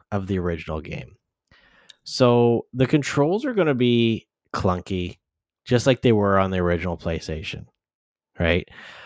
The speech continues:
Uh, camera controls are gonna be clunky as well. So it, I think it's gonna be a game for people who,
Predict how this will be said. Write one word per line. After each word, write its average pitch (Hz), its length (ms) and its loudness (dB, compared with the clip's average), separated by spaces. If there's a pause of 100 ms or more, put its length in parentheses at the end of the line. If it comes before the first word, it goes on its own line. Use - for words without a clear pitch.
(340)
Uh, 98 460 2
camera 185 340 2
controls 160 420 0
are 139 80 2
gonna 135 100 4
be 123 120 2
clunky 120 420 0
as 98 140 -2
well. 95 360 -6
So 120 240 -4 (640)
it, 170 260 0
I 147 120 2
think 233 280 0
it's 311 160 -2
gonna 180 200 4
be 131 360 4
a 123 80 2
game 101 300 2
for 101 160 -6
people 95 300 0
who, 90 420 0